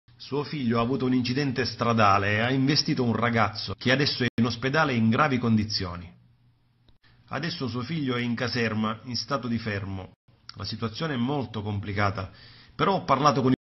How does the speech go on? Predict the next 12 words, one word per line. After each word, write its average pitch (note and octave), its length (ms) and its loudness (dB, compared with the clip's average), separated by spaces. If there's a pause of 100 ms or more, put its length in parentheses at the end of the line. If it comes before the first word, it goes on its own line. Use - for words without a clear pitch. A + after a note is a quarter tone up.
(140)
il B2+ 120 8
maresciallo A2 680 4
e A#2+ 40 -2
mi D#3 160 0
ha D#3 40 0
detto A2 520 -4
che A2+ 100 -2
la A#2+ 140 0
cosa E3+ 320 0
si F3+ 260 -2
può D3 200 2
risolvere, G2+ 680 0